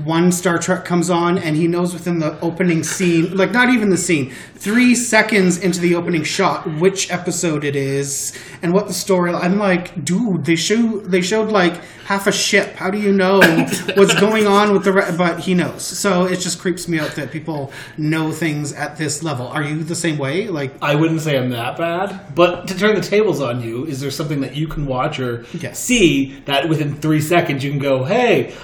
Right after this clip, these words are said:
Speaker 2: I'm like, F Y I, like, I don't watch RuPaul's Drag Race. My
Speaker 1: Mm-hmm.
Speaker 2: husband can watch the first two seconds of it and can tell you exactly what's gonna happen.
Speaker 1: Um, okay, Eric can attest to this. Pretty much any horror movie.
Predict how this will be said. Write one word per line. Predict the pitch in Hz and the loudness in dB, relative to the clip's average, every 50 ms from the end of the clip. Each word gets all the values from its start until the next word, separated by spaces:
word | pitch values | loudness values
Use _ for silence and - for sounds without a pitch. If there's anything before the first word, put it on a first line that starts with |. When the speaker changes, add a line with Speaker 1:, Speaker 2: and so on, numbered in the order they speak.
| - - | -8 -4
Speaker 2:
I'm | 139 143 139 - | -4 -4 -4 -2
like, | - 151 147 - - - - - - - - - - - - - | 0 0 0 0 -2 -4 -6 -6 -10 -12 -16 -20 -20 -20 -12 -2
F | - 165 160 160 | 0 2 2 4
Y | 156 151 135 | 2 2 2
I, | 110 - - | 0 -2 -6
like, | 123 131 127 - - - - - | -8 -8 -8 -10 -14 -8 -2 0
I | 139 156 | 2 4
don't | 165 170 175 | 4 2 2
watch | 147 147 147 151 | 2 0 0 0
RuPaul's | - 151 131 - 151 143 120 - | -4 -6 -4 -2 -4 -4 -4 -4
Drag | 135 135 156 151 | -4 -4 -4 -4
Race. | 175 190 202 214 233 269 220 - - - - | -4 -4 -4 -4 -4 -4 -4 -6 -8 -6 -4
My | 185 185 175 175 | -2 2 2 2
Speaker 1:
Mm-hmm. | 175 175 | 2 2
Speaker 2:
husband | 151 143 139 131 151 147 143 135 | 2 0 -2 -2 -2 -4 -4 -4
can | 143 139 135 | -4 -4 -2
watch | 135 135 135 - | -2 -2 -2 -4
the | - 131 | -6 -8
first | - 143 139 135 - - - - - | -6 -6 -6 -6 -8 -12 -20 -18 -16
two | - - 190 170 | -10 -6 -6 -4
seconds | - 175 - - 185 170 175 | -4 -4 -4 -4 -2 -2 -2
of | 175 175 | -2 -2
it | 165 | -4
and | 151 139 | -4 -6
can | 127 - | -6 -4
tell | 147 143 | -4 -2
you | 139 135 | -2 -2
exactly | 127 131 127 123 - 131 | -4 -6 -6 -6 -6 -6
what's | 123 120 - | -8 -6 -6
gonna | - 113 107 | -8 -8 -8
happen. | - - - - - - - - - - - - - - - - - - | -8 -10 -10 -12 -14 -18 -20 -20 -20 -20 -18 -20 -20 -20 -20 -20 -8 -2
Speaker 1:
Um, | - 185 175 170 165 160 165 170 185 180 - | 2 2 4 4 4 4 2 2 2 0 -2
okay, | 190 - 180 175 - - | -2 -2 -4 -6 -4 0
Eric | 180 180 185 185 180 - - | 2 2 2 2 0 -4 -2
can | - 190 185 190 | 0 2 2 2
attest | 180 190 196 185 190 - | 0 0 -2 -2 -2 -4
to | 185 | -2
this. | 180 180 190 190 185 - | 0 0 0 0 -2 -4
Pretty | - 190 180 170 | -4 -2 -2 -2
much | 170 160 - - | -2 -4 -4 -2
any | 180 175 175 | 0 2 2
horror | 175 165 165 170 165 170 170 | 2 0 -2 -2 -2 -2 -2
movie. | 170 175 170 180 190 196 202 - | -2 -2 -2 -2 -2 -4 -4 -8